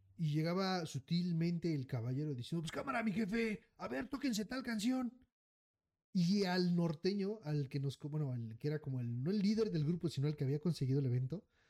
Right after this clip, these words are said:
dijo: Este, Ah, bueno, joven, es que si yo me arranco a tocar, el tiempo empieza a correr. Pero lo dijimos de broma, güey.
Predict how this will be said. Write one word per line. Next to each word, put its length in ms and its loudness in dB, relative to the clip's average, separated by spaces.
dijo: 460 -2
Este, 840 -2
Ah, 140 -4
bueno, 240 0
joven, 280 2
es 120 -2
que 80 -4
si 160 -4
yo 120 2
me 120 2
arranco 380 0
a 40 0
tocar, 400 -2
el 180 0
tiempo 340 2
empieza 340 0
a 40 -2
correr. 340 -2
Pero 140 -2
lo 100 0
dijimos 320 0
de 60 2
broma, 280 0
güey. 180 -4